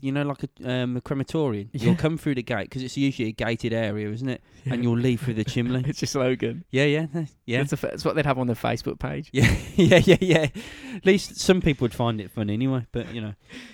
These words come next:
Speaker 2: Right, there were fifty, at one point, fifteen million people were in forced labour camps and working du-, during the war. And most of them were working for the Nazi war machine. He knew what the fuck was going on. You know, using your pe-,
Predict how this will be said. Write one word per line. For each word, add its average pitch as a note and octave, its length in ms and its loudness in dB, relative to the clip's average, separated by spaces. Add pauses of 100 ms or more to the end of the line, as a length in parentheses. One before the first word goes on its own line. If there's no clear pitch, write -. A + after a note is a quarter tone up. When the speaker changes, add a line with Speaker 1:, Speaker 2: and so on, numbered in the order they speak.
(160)
Speaker 2:
Right, - 420 -4
there C3+ 120 2
were B2+ 60 0
fifty, - 440 -2
at D3 120 -2
one F3+ 180 0
point, G#2 360 -4
fifteen D#3 800 -2
million C3+ 440 0
people B2+ 480 -2
were F2 180 -6 (640)
in C3+ 160 -8
forced A2+ 540 -4
labour G#2 320 -8
camps A2 380 -8
and G#2 120 -8
working G#2 460 -4
du-, A2 260 -4
during A2+ 320 0
the F#2 80 -8
war. F#2+ 520 -8
And G#2 100 -14 (180)
most B2+ 220 -6
of - 60 -20
them F#2+ 100 -12
were F2+ 80 -12
working G2 320 -10
for F#2+ 220 -12
the F#2 100 -14
Nazi G#2 380 -10
war G2+ 280 -8
machine. A2+ 560 -10
He E3 240 0
knew F#2+ 240 -2
what F2+ 160 -10
the F#2+ 60 -10
fuck - 300 -10
was F#2+ 100 -12
going E2+ 340 -10
on. B1 220 -18 (560)
You C#3 100 -8
know, E2 120 -8
using D3+ 520 -2
your C#3 140 0
pe-, C3+ 280 -6